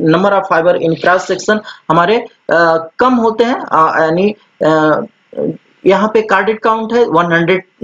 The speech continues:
टेन हमारे number of fiber in cross section होंगे spinning limit के केस में, और यहाँ पे जो है हाई, यानी ninety to hundred fiber जब हम कॉम्ड fiber लेंगे। और कोर्सर fiber के case में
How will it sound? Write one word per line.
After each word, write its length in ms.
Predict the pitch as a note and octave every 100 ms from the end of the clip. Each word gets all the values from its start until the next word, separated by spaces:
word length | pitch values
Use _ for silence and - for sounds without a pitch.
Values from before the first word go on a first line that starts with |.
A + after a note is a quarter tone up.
| E3+ D#3+
टेन 340 | - G3+ A3 G#3+
हमारे 400 | G3+ G3+ G3+ G#3+
number 260 | G#3+ G#3 G#3+
of 80 |
fiber 260 | A3 G#3 G#3+
in 120 | A3
cross 260 | G#3+ G#3+ G#3 G#3+
section 280 | G#3+ A3+ G#3
होंगे 260 | G#3 A#3 - - _
spinning 380 | G3 - A3 A3+
limit 240 | A3+ A3+ A3
के 100 | A3
केस 240 | A#3 A3
में, 80 | C4
और 280 | - D3+ D#3+
यहाँ 200 | E3 E3+
पे 140 | F3+
जो 140 | E3+ F3
है 160 | G#3 G#3+ - -
हाई, 140 | E3 D#3+ D#3+ D3+
यानी 380 | - E3 E3+
ninety 400 | F3 F3 F3 F#3+ F#3+
to 180 | C4 - E3+
hundred 300 | D#3+ C#3 -
fiber 360 | C#3 C3+ D#3+ - _ D#3+
जब 120 | F#3
हम 180 | F3+ A#3+
कॉम्ड 480 | - D3+ C3+ B2
fiber 300 | B2 B2 A#2+
लेंगे। 260 | A#2+ A#2+ A#2 - _ _ -
और 180 | F3
कोर्सर 340 | F#3 C4 C4 C#4+
fiber 340 | C4+ A#3+ B3
के 120 | B3
case 280 | B3 B3 B3
में 180 | B3+ C#4+